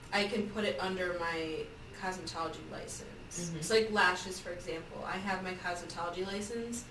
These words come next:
Speaker 1: um, so I can do lashes without, like, having some, like, lash license, if that
Speaker 2: Mm-hmm.
Speaker 1: makes sense.
Speaker 2: Yeah.
Speaker 1: Um, 'cause that doesn't exist right now. I mean, it may in the future, but right now it doesn't exist. So, um,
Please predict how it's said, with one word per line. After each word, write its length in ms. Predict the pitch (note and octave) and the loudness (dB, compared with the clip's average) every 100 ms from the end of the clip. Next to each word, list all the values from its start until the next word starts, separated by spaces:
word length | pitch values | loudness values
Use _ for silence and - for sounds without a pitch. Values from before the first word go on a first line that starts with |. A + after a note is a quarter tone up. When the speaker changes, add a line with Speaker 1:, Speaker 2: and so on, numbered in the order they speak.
| - - - - | -12 -14 -10 2
Speaker 1:
um, 440 | F3 - D#3 D3+ | 6 8 6 2
so 240 | - - - | -2 0 4
I 180 | F#3 F#3 | 4 4
can 240 | G3+ F3+ | 0 -2
do 320 | F3+ F#3 F#3+ E3+ | 2 2 2 0
lashes 520 | E3 E3+ E3+ E3+ E3 | 2 2 0 -4 -4
without, 500 | E3+ E3 E3 - - E3 | -4 -4 -4 -2 -4 -2
like, 220 | D#3+ D3+ - - F3 | -4 -4 -10 -10 -6
having 340 | E3+ F3 E3 | -4 -4 -6
some, 320 | E3 E3+ E3 E3 D#3+ | -6 -6 -6 -6 -8
like, 180 | D#3 D3+ - - - - - - - E3 D#3 | -8 -10 -12 -14 -16 -16 -16 -16 -14 -12 -10
lash 440 | - D#3 D3+ - - - | -4 -4 -2 -4 -6 -6
license, 640 | D3 D3 - - - - | -6 -4 -6 -8 -8 -4
if 120 | E3+ | 0
that 120 | E3 G#3 | 4 4
Speaker 2:
Mm-hmm. 60 | |
Speaker 1:
makes 180 | G3 F#3+ | 2 -2
sense. 160 | - - - | -4 -6 0
Speaker 2:
Yeah. 260 | F#3 - E3+ - - - | 2 2 0 -8 -12 -2
Speaker 1:
Um, 260 | C4 C4 A#3 | 4 4 4
'cause 120 | A3 | 2
that 160 | G#3 G#3 | 2 2
doesn't 240 | G#3 F#3 | 2 -2
exist 480 | D#3+ - - - - | -4 -6 -6 -6 -6
right 160 | - - - | -6 -8 -8
now. 160 | - - - F#3 | -8 -10 -8 -2
I 40 | |
mean, 140 | F#3 | 0
it 60 | F3+ | 2
may 180 | F#3 F3 | 2 2
in 80 | E3 | 0
the 60 | D#3 | -2
future, 400 | A#3 - G#3 F3 | -4 -2 0 2
but 100 | E3 | 2
right 140 | E3 | 2
now 120 | D#3+ D#3 | 0 -2
it 80 | |
doesn't 220 | E3+ - D3 | -4 -6 -8
exist. 440 | - - - - - - - - - - - - | -8 -8 -6 -8 -10 -14 -14 -14 -14 -14 -14 -4
So, 580 | - A3 G#3 G#3 G3+ G3+ | 6 10 12 12 8 6
um, 380 | G3 F#3 F3+ | 6 6 4